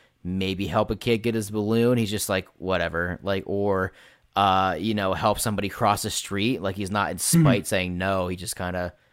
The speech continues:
Speaker 1: doesn't care. And I'm like, "Dude, you're playing
Speaker 2: Right.
Speaker 1: that perfect. Like, you're doing really good at just playing that subtle difference, like, in character,
Speaker 2: Mm-hmm.
Speaker 1: like, motivation and flaw."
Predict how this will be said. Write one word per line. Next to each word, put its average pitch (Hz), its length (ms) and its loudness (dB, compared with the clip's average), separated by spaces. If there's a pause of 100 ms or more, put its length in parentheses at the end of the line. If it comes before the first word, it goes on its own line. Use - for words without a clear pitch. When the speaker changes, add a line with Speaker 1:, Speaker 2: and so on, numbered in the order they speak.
(360)
Speaker 1:
doesn't 92 340 -4
care. 87 600 -4
And 92 100 -4
I'm 98 100 -2
like, 98 180 -2
"Dude, 110 140 -4
you're 131 120 -2
playing 143 240 4
Speaker 2:
Right. 107 140 2
Speaker 1:
that 104 80 -8
perfect. 107 440 -2
Like, 90 100 -6
you're 110 120 -6
doing 139 320 0
really 104 320 0
good 98 380 0 (460)
at 98 140 0
just 95 220 -6
playing 156 280 2
that 113 160 0
subtle 143 540 4
difference, - 880 -4
like, 95 220 -2
in 95 100 -6
character, 139 360 4
Speaker 2:
Mm-hmm. 139 100 4
Speaker 1:
like, 90 180 -4
motivation 95 560 -2
and 85 100 -10
flaw." 78 360 -12